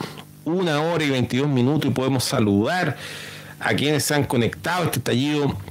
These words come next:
que está saliendo por la radio diecinueve de abril, está saliendo por, mm, el History Info, por Izquierdista Renovado en Instagram, está saliendo por la revista De Frente, tanto en Twitter como en Facebook, como en...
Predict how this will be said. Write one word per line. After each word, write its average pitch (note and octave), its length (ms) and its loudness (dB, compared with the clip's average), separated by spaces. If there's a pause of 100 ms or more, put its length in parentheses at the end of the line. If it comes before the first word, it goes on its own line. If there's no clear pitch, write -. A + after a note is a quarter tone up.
(140)
que B2+ 100 -2
está C#3+ 600 0
saliendo C#3+ 500 0
por B2 120 2
la A#2 120 2
radio D3 320 0
diecinueve C3 420 0
de C#3+ 40 0
abril, C3 320 0
está C3+ 180 -2
saliendo C3 460 2
por, A#2+ 320 0
mm, G#2+ 260 4 (380)
el A#2 380 2
History B2+ 420 0
Info, C#3+ 460 0
por C#3+ 180 0
Izquierdista B2+ 480 0
Renovado B2+ 500 0
en C#3 100 2
Instagram, C#3 480 0
está B2+ 160 -2
saliendo C3 440 2
por B2 80 0
la A#2 120 2
revista A#2+ 340 0
De G#2+ 100 2
Frente, D#3+ 440 0 (400)
tanto D3 260 0
en A#2+ 100 2
Twitter E3 460 -2
como E3 240 0
en C3+ 80 2
Facebook, E3 560 -2
como E3 280 0
en... C3+ 460 4